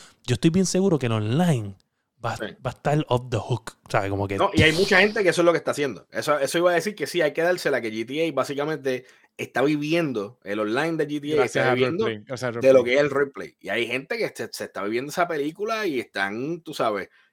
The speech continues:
Speaker 2: eh, eh, explotando lo que es ese, esa faceta dentro, dentro del juego, dentro de lo que puede proveer el juego,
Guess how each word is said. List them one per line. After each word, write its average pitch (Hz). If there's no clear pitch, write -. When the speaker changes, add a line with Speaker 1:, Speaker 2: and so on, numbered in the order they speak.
Speaker 2:
eh, 95
eh, 101
explotando 123
lo 101
que 101
es 123
ese, 135
esa 135
faceta 127
dentro, 113
dentro 185
del 123
juego, 117
dentro 104
de 107
lo 101
que 101
puede 147
proveer 202
el 185
juego, 190